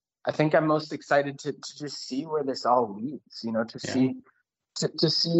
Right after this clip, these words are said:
Speaker 1: like, um, what ends up happening. And, and I think the, the main thing is, uh, I'm really excited to see this commercial farming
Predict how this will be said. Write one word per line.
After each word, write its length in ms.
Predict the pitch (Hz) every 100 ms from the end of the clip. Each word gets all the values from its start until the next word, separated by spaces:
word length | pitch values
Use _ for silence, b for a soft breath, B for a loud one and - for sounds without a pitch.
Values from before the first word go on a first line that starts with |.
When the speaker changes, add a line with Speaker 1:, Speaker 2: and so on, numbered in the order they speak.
| 165
Speaker 1:
like, 300 | 156 147 127 - 127
um, 400 | 120 113 104 - _ _ _ _ _ _ _ _ _ _ _ - - - - -
what 200 | - 143
ends 200 | 143 143
up 160 | 139 -
happening. 480 | 123 131 139 123 120
And, 140 | 135 -
and 120 | 143
I 80 | 139
think 300 | - 165 160 -
the, 180 | 151 151 -
the 160 | 143 151
main 340 | 143 143 151
thing 260 | 156 151 151
is, 220 | 143 123
uh, 420 | 123 117 110 107 - 127 117 - _ _ 123 -
I'm 140 | 156
really 200 | 165 170
excited 380 | 175 180 160 160
to 80 | 156
see 300 | 156 151 147 143
this 260 | 143 127 -
commercial 500 | 147 131 131 - 143
farming 520 | - 127 127 139